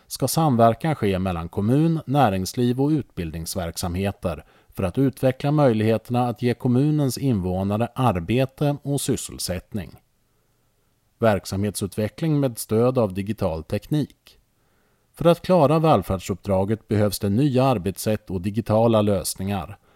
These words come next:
Allt för att uppnå högre kvalitet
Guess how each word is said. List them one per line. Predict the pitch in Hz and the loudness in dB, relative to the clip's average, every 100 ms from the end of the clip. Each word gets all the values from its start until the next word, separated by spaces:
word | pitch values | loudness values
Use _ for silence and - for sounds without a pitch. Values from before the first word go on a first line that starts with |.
| _ _ | _ _
Allt | 131 156 - | 2 2 2
för | 120 | 2
att | 113 | 2
uppnå | 117 - 101 95 | 2 -2 -4 -4
högre | - 120 143 143 143 | 0 2 2 0 -2
kvalitet | - 92 87 - 123 139 | -2 -4 -4 -2 0 0